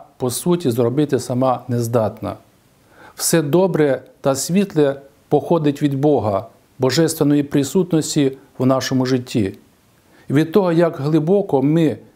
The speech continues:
впускаємо в наше життя Його, Бога, стає можливим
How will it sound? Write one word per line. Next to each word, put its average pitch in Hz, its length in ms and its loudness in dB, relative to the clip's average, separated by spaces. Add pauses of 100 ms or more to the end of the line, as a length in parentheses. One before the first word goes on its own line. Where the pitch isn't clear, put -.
(300)
впускаємо 151 640 0
в 147 60 0
наше 151 320 0
життя 139 560 0 (360)
Його, 135 580 0 (100)
Бога, 120 540 0 (320)
стає 139 300 0
можливим 175 540 2